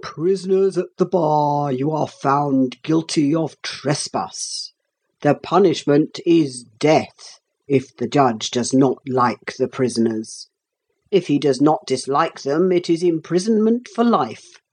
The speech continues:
or until the judge has had time to think it over.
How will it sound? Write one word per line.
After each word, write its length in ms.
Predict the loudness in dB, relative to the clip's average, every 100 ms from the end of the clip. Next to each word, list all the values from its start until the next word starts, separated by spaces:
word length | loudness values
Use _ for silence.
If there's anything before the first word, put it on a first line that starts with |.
| _ _ _
or 480 | -4 0 0 -2 -4
until 380 | -2 -2 0 0
the 100 | 0
judge 300 | 2 0 0
has 140 | -4
had 220 | -4 -6 -4
time 260 | -2 -2
to 80 | -4
think 280 | 0 0 0
it 100 | 0
over. 480 | 0 0 -2 -10